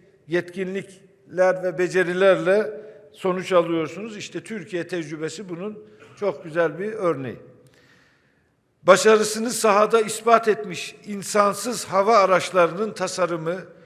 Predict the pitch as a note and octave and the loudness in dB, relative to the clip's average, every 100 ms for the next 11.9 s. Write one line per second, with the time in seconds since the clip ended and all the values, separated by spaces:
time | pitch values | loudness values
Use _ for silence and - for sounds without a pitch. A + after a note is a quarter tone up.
0 | _ _ - F3+ F#3 F#3 F#3 G3+ F#3 F3+ | _ _ -4 2 2 2 -4 -2 -2 -2
1 | F#3 F3+ C#3+ F#3 E3+ F3+ A3 G#3 - F3+ | -6 -6 -10 -6 -2 -2 -4 -10 -6 -2
2 | F#3+ G#3 - - - - _ D3 G3+ G3 | 0 -2 -6 -16 -20 -20 _ -6 -2 2
3 | G3 G3 A3 A3 A3 - C4 - - A3 | 4 4 0 -4 -10 -8 -8 -8 -14 -14
4 | - B3 A3+ A#3 G#3 F3+ F#3+ F#3 F#3+ F3 | -4 2 2 2 -12 -8 -6 -2 0 0
5 | E3 F3 A#3 F#3 E3+ E3 - D3+ A#2+ G#2+ | -2 -4 -6 -4 -6 -8 -12 -12 -12 -14
6 | - _ _ _ _ _ _ _ - G3+ | -18 _ _ _ _ _ _ _ 0 0
7 | G3+ - - - F3 F#3+ F#3 G3 F3 F3+ | 0 -10 -20 -16 2 2 2 -2 -4 -4
8 | E3+ F#3 - G#3 G3+ A3 F3 - - - | -4 -14 -4 -2 2 0 0 -6 -16 -20
9 | - _ _ D#3 D3+ D3+ D3+ D3 D3 _ | -20 _ _ -14 -12 -12 -14 -16 -20 _
10 | _ _ _ - F3+ F#3 G#3+ G3 - - | _ _ _ 0 0 0 -6 -6 -14 -16
11 | - F3 - F3 C#3 - G3 G#3+ | -6 -6 -4 -10 -10 -4 -4 -4